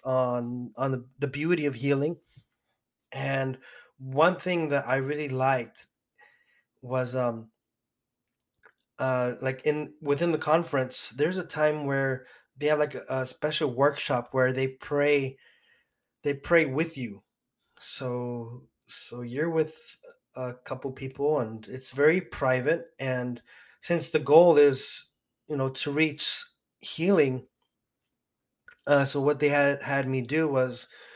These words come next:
you know, think of something that I needed, I needed healing from, and, uh, I don't have to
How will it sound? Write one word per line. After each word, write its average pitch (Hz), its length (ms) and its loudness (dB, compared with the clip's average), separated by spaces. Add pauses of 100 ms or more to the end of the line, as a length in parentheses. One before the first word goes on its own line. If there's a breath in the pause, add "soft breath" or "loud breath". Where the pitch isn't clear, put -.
(160 loud breath)
you 147 80 -6
know, 139 80 0
think 196 240 0
of 170 60 -4
something 165 420 0
that 131 240 -2 (720 soft breath)
I 143 160 2
needed, 143 520 0
I 135 140 2
needed 143 360 -2
healing 147 420 0
from, 135 460 -4 (200)
and, 120 720 -4 (640 soft breath)
uh, 120 400 -2
I 135 100 6
don't 151 100 6
have 147 180 4
to 135 500 -2